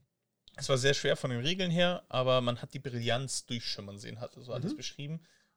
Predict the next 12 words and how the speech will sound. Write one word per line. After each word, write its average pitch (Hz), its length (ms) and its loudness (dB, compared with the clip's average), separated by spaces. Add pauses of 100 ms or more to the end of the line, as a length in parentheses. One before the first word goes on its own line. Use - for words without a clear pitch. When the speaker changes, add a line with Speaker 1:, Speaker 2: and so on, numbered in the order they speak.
(100)
Speaker 1:
Das 120 120 -6
ist - 140 -6
das, 127 180 -4
was 120 160 -6
er 113 420 0
mit - 280 -18
D 123 60 -8
and 120 100 -8
D 135 120 -8
und 117 80 -8
Magic 117 480 -4 (320)
verknüpft. - 520 -10